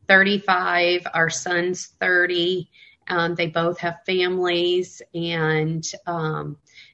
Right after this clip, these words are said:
and we enjoy, um, speaking. And, um,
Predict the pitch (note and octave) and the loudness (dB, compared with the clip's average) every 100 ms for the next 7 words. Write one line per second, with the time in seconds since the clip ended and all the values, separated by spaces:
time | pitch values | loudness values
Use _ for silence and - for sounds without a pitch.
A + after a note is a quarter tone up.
0 | - E3+ D#3+ E3 D#3 - D#3+ E3+ F3+ F3+ | -2 2 4 2 -4 -6 -2 0 2 2
1 | E3+ E3 E3 E3 E3+ D#3+ D#3+ D#3+ E3 - | 0 -2 -2 -2 -2 2 2 2 -2 -8
2 | _ - _ E3+ D#3+ D#3+ E3+ - - _ | _ -20 _ -4 -2 -4 -6 -12 -20 _
3 | _ _ _ - - G#3+ A3 A#3+ A#3+ C#4+ | _ _ _ -16 6 8 8 4 4 4
4 | D4+ - - - - - - F#3+ F3 F3 | 2 -6 -20 -20 -20 -18 0 4 6 8
5 | E3+ F3 F3 - - F3 E3+ D#3+ D#3 D#3+ | 6 4 0 -4 2 6 6 6 2 -2
6 | - | -8